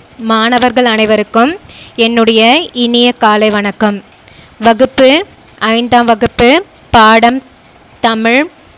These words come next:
திறன் எழுதுதல் திறன். முந்தைய வகுப்பில் சொல்லிலக்கணம், அதனுடைய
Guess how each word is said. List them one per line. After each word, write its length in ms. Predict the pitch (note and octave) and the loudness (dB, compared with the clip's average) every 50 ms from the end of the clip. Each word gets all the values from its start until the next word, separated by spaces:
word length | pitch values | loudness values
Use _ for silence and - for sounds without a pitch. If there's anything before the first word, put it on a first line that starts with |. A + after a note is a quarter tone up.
| _ _ _ _ | _ _ _ _
திறன் 340 | C4 B3+ A#3+ A#3+ A#3+ C4 D#4 F4+ D#4+ - - - A#3 A3 | 0 0 2 2 2 0 -2 -6 -12 -16 -10 -4 -2 0
எழுதுதல் 520 | A3+ A#3+ A3+ B3+ A#3+ A3+ A#3 A#3 A3+ - - | 0 0 2 0 0 2 0 -2 -2 -6 -8
திறன். 260 | G#3+ G3+ G3+ F#3 F#3+ - _ _ _ _ _ - - _ - - - - - A#3+ | -6 -6 -6 -8 -10 -12 _ _ _ _ _ -20 -20 _ -20 -20 -20 -20 -14 -12
முந்தைய 300 | B3 B3+ B3+ B3 A#3+ A#3+ A3+ | -10 -8 -6 -6 -6 -4 -6
வகுப்பில் 480 | A#3+ A3+ A3+ C4 C4 - C#4 C#4 D4 F4 F#4+ - - - - _ _ - _ - - | -6 -6 -6 -10 -6 -4 -6 -6 -6 -8 -12 -16 -20 -20 -20 _ _ -20 _ -10 -4
சொல்லிலக்கணம், 1080 | - C#4 C4+ C#4+ D4+ D#4 D4 C4+ C4 - C4 B3+ B3+ B3 - - - _ B3+ B3 C4+ D#4+ D#4+ - - - _ _ G#3+ A3+ | -2 -2 0 0 0 0 0 -2 -2 -4 -4 -6 -6 -8 -10 -16 -20 _ -12 -10 -10 -10 -12 -16 -20 -20 _ _ -6 -6
அதனுடைய 480 | A#3 A3+ A#3+ A#3+ A#3+ A#3 A3+ A#3 A#3 | -4 -4 -4 -4 -4 -4 -4 -4 -4